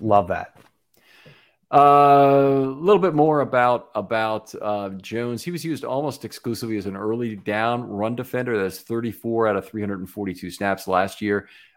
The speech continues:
Speaker 2: Uh, came with, uh, only thirty-four, came on third or fourth down. So it's only a tenth of his snaps. It's, it's a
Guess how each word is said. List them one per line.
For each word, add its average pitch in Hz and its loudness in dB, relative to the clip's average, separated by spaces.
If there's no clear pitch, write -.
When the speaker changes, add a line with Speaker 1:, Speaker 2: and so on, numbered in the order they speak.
Speaker 2:
Uh, 98 0
came 104 -4
with, 107 -4
uh, 110 -4
only 143 2
thirty-four, 90 -4
came 110 -2
on 98 -2
third 98 -4
or 90 -8
fourth 90 -10
down. - -14
So - -12
it's 98 -6
only 107 0
a 92 -2
tenth 104 -4
of 92 -8
his 90 -6
snaps. 85 -6
It's, 95 -10
it's 101 -10
a - -18